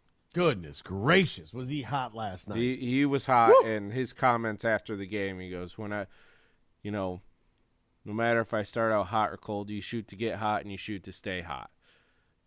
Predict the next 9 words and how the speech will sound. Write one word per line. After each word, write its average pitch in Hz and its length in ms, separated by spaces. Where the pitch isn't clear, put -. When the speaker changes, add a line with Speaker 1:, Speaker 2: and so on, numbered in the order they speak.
Speaker 2:
And 85 440
Speaker 1:
I 101 60
like 107 240
that. 98 320
Speaker 2:
so, 85 440
yeah, 90 180
he 123 200
was 113 160
just - 440